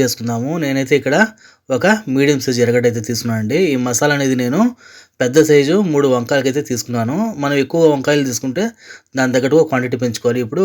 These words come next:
ఒక ఐదు తెల్లగడ్డ పాయలు, అలాగే ఒక ఇంచు అల్లము, కొద్దిగా జీలకర్ర అండి, just కొద్దిగానే, ఎక్కువ వేస్తే మనకు ఫ్లేవర్ బాగుండదు, కొద్దిగా వేస్తే బాగుంటుంది. రుచి తగ్గ ఉప్పు, అలాగే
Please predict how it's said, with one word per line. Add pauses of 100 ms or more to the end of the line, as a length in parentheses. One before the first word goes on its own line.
ఒక (160)
ఐదు (100)
తెల్లగడ్డ
పాయలు, (640)
అలాగే
ఒక (140)
ఇంచు
అల్లము, (1000)
కొద్దిగా (1000)
జీలకర్ర
అండి,
just (100)
కొద్దిగానే, (800)
ఎక్కువ
వేస్తే
మనకు
ఫ్లేవర్
బాగుండదు,
కొద్దిగా
వేస్తే
బాగుంటుంది. (520)
రుచి
తగ్గ (140)
ఉప్పు, (800)
అలాగే